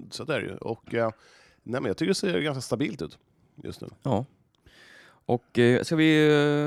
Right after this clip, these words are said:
Speaker 2: eh, finns inte jättemycket mer. Har du någonting du vill tillägga om, eh, A F C nu?
Speaker 1: Ja,
Speaker 2: Det
Speaker 1: Sirius så. Eh, det, vi var inne där och nafsade lite. Det,
Speaker 2: Mm.
Speaker 1: vi tror båda på en seger då.
Speaker 2: Ja,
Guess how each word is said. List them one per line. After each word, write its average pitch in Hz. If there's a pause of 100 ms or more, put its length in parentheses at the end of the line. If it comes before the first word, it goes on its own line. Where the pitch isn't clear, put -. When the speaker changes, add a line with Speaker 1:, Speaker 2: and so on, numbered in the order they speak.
(120)
Speaker 2:
eh, -
finns 156
inte 160
jättemycket 156
mer. 151
Har 156
du 156
någonting 156
du 139
vill 147
tillägga 139
om, 135
eh, 135 (140)
A 131
F 123
C 135
nu? 139 (100)
Speaker 1:
Ja, 127 (400)
Speaker 2:
Det 175
Speaker 1:
Sirius 170
så. - (260)
Eh, 120
det, 123
vi 117
var 139
inne 127
där 120
och 123
nafsade 127
lite. 110
Det, 123
Speaker 2:
Mm. 123 (260)
Speaker 1:
vi 135
tror 147
båda 135
på 135
en 123
seger 131
då. 82 (220)
Speaker 2:
Ja, 151